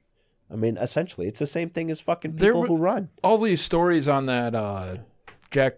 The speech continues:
Speaker 2: Rhysider, the guy
Speaker 1: Yeah.
Speaker 2: that does that one podcast. Uh,
Speaker 1: That,
Speaker 2: all
Speaker 1: that
Speaker 2: the
Speaker 1: podcast. I
Speaker 2: Yeah,
Speaker 1: don't, yeah, I
Speaker 2: yeah.
Speaker 1: don't care about that one either.
Speaker 2: <laughs> But he has these people on that are, that were criminals.
Speaker 1: Uh-huh.
Speaker 2: And it's funny, they all have that same kind of addictive personality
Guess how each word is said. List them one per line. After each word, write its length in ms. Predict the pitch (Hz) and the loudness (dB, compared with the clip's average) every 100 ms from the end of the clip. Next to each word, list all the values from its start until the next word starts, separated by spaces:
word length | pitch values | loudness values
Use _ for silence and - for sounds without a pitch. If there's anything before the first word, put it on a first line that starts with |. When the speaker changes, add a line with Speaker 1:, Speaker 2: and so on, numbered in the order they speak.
| - | -8
Speaker 2:
Rhysider, 640 | 113 123 113 101 92 - _ _ - | -4 0 0 0 -6 -12 _ _ -18
the 200 | 202 107 | -6 -4
guy 160 | 104 104 | 2 4
Speaker 1:
Yeah. 120 | 104 | 4
Speaker 2:
that 100 | 110 | 2
does 180 | 113 104 | -2 0
that 220 | 107 - - | -2 -4 -8
one 200 | 117 104 | -6 -6
podcast. 600 | 95 90 92 90 95 - _ - | -8 -10 -10 -8 -8 -10 _ -2
Uh, 280 | 117 104 95 - - - - | 0 -2 -6 -16 -20 -8 2
Speaker 1:
That, 240 | 131 - | 2 4
Speaker 2:
all 160 | 151 170 | 4 6
Speaker 1:
that 260 | 143 135 - | 6 4 2
Speaker 2:
the 40 | |
Speaker 1:
podcast. 340 | 98 92 - 76 | -4 -6 -8 0
I 40 | |
Speaker 2:
Yeah, 180 | 143 139 | 4 4
Speaker 1:
don't, 140 | 120 117 - - | 4 -2 -14 -8
yeah, 120 | 113 | -2
I 40 | 123 | 0
Speaker 2:
yeah. 80 | 120 | 0
Speaker 1:
don't 140 | - | -2
care 120 | 117 | -4
about 200 | 101 101 | -4 -2
that 120 | 107 | -2
one 120 | 95 95 | -2 -6
either. 200 | 87 90 | -6 0
Speaker 2:
<laughs> 760 | 165 139 202 - 190 - 202 - - - - - | 2 6 4 4 2 2 0 0 -6 -16 -18 0
But 100 | 196 | 2
he 80 | 202 | 4
has 220 | 220 277 202 | 4 4 2
these 220 | 190 - | -2 -2
people 320 | 254 294 196 | -2 2 4
on 240 | 147 143 | 4 2
that 80 | 139 | 0
are, 160 | 123 - _ _ - | -2 -4 _ _ -2
that 120 | 175 | 0
were 120 | 131 | 0
criminals. 680 | - 196 185 113 101 143 - - | 2 4 4 0 -6 -8 -10 -6
Speaker 1:
Uh-huh. 180 | 117 143 - - | -4 -4 -8 2
Speaker 2:
And 280 | 170 175 170 | 4 4 4
it's 220 | 185 180 - | 2 2 2
funny, 300 | 190 208 170 | 2 2 4
they 140 | 156 | 4
all 200 | 175 185 | 4 4
have 180 | 165 170 | 4 4
that 180 | 151 - | 2 0
same 260 | - 175 180 | 0 2 2
kind 180 | 170 160 | 0 0
of 60 | |
addictive 440 | 123 123 156 135 - | 0 0 -2 -2 0
personality 720 | 147 123 127 139 120 107 | 0 2 2 2 2 0